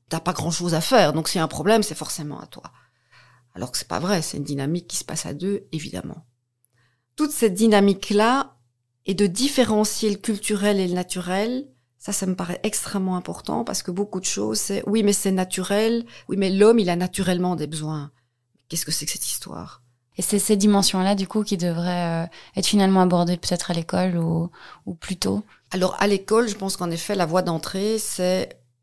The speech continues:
Speaker 1: le respect, l'écoute de l'autre, le droit au plaisir des deux. Ça, je pense que c'est, euh, incontournable.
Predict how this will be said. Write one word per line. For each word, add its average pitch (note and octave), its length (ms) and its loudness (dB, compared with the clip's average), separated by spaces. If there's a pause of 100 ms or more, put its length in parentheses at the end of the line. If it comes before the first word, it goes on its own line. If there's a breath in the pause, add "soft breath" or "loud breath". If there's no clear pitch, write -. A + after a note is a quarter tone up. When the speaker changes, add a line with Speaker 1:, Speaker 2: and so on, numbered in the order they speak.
(140)
Speaker 1:
le F3+ 120 2
respect, F#3 640 -2 (340)
l'écoute - 720 -6 (600)
de E3 80 -4
l'autre, D#3+ 540 -6 (840)
le D#3+ 120 -6
droit E3+ 180 0
au D#3+ 60 2
plaisir E3 400 -4
des D#3 120 -2
deux. - 260 -8 (840)
Ça, - 180 -8
je - 120 -6
pense - 200 -8
que - 100 -10
c'est, - 220 -8
euh, D3+ 480 -10 (1400)
incontournable. F#3 920 -2